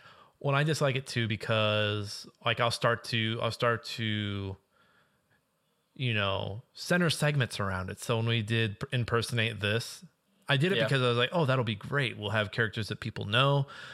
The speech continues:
Speaker 1: We'll have people doing voices." Of course, if that was one of the episodes that was the hardest to mix because we were mixing in the character's voice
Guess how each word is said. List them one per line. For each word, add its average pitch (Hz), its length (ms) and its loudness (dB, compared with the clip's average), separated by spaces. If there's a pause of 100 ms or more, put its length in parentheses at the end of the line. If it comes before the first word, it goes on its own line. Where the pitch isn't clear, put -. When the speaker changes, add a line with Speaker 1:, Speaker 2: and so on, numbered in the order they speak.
(140)
Speaker 1:
We'll 107 100 0
have 101 120 0
people 104 220 -2
doing 101 220 0
voices." 120 460 0
Of 123 100 -4
course, 156 280 2
if 117 140 -4 (120)
that 127 140 2
was 120 140 -2
one 123 140 2
of 120 60 2
the 117 120 4
episodes 113 340 0
that 107 60 0
was 104 100 -2
the 101 100 0
hardest 120 400 2
to 104 60 -4
mix 101 300 2
because 98 400 -2
we 98 180 -2
were 95 120 0
mixing 98 420 -4
in 95 340 -2
the 101 100 -2
character's 95 460 -2
voice 98 520 -2